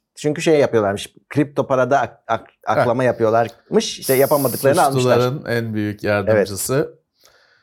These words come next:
Speaker 2: Ee, evet, beş yüz kişi de çok değil ya. O
Speaker 1: Evet.
Speaker 2: sıra herhalde şikayetçi olandır. Yoksa hani beş yüz kişi hani
Speaker 1: Artık evet.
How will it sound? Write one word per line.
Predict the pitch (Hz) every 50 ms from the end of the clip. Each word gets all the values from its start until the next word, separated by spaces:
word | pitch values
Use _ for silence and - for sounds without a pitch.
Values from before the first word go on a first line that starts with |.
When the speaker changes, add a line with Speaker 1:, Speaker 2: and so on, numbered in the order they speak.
| _ _ _ - - -
Speaker 2:
Ee, | - - - - - - - - -
evet, | - 240 254 160 117 - - - - - - _ _ -
beş | - 190 226 - -
yüz | 349 - -
kişi | - 285 - 330
de | 302 269
çok | - - 269 262 - -
değil | 269 277 247 165
ya. | 117 - 135 143 - -
O |
Speaker 1:
Evet. | 139 233 -
Speaker 2:
sıra | - 247 240 233 247
herhalde | 254 269 262 254 233 233
şikayetçi | - - 202 - 196 190 202 202 202 - 269
olandır. | 254 233 170 135 117 104 104 104
Yoksa | 123 139 147 143 - - 175 160
hani | 147 156 160 156 127 - - _ _ _ _ _ -
beş | 143 143 139 -
yüz | 165 151 143 -
kişi | - 160 143 - 160 156 147 135 - - _ _ _ _ _ _ _ _ _ _ _ _ _ -
hani | 139 131 127 113
Speaker 1:
Artık | - 95 98 98 95 - - -
evet. | 101 98 98 95 - - -